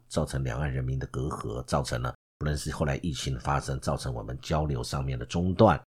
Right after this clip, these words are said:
所以有很多不论是，呃，人为的或天然的因素，造成两岸的交流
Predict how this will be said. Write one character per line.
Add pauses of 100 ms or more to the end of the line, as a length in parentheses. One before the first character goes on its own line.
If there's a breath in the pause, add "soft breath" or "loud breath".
(680)
所
以
有
很
多
不
论
是， (420)
呃，
人
为
的
或
天
然
的 (340)
因
素，
造
成
两
岸
的
交
流